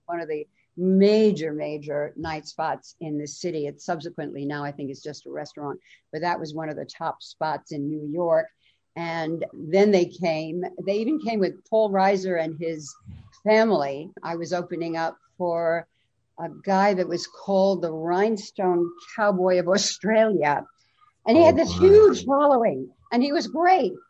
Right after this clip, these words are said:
Speaker 1: Um, and he, I think he had three weeks. So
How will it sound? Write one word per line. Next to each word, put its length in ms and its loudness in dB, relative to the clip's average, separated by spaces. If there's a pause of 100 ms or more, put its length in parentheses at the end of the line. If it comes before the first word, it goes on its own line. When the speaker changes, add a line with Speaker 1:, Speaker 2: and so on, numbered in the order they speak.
(200)
Speaker 1:
Um, 560 2
and 360 0
he, 120 -6
I 100 -2
think 160 -4
he 80 -2
had 180 -2
three 240 -2
weeks. 460 2
So 380 -2